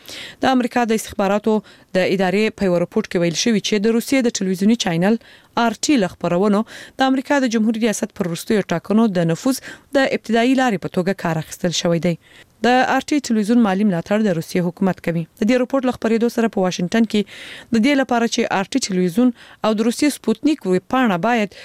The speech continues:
د هغه قانون پر اساس ثبت شي چې نهه اویا کاله مخکې د نازي چارواکو د پروپاګند د مخنیوي لپاره جوړ شوی و، غږونه اوچت شوي دي. د سړې جګړې پر مهال د روسیې ورځپاڼه پراودا او تاس خبري اژانس هم د امریکا له لوري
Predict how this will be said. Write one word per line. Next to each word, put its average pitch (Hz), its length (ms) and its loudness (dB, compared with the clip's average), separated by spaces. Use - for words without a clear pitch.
د 240 120 2
هغه 302 260 0
قانون 226 300 2
پر 185 100 0
اساس 214 340 -2
ثبت - 260 -4
شي 214 160 -2
چې 254 440 0
نهه 294 180 2
اویا 208 240 0
کاله 180 240 0
مخکې 190 240 -4
د 233 100 4
نازي 247 260 2
چارواکو 240 440 0
د 220 120 -2
پروپاګند 190 520 0
د 180 120 2
مخنیوي 202 320 2
لپاره 208 400 0
جوړ 180 180 0
شوی 233 240 2
و، 226 160 2
غږونه 185 320 0
اوچت - 320 -6
شوي 180 220 0
دي. 190 80 2
د - 600 -6
سړې 262 260 2
جګړې 247 200 0
پر 220 140 2
مهال 254 400 2
د 190 160 2
روسیې 220 320 0
ورځپاڼه 175 500 -2
پراودا 262 340 0
او 208 40 2
تاس 269 240 0
خبري 170 320 0
اژانس 208 340 0
هم 277 80 4
د 247 120 2
امریکا 247 340 0
له 196 100 2
لوري 226 240 2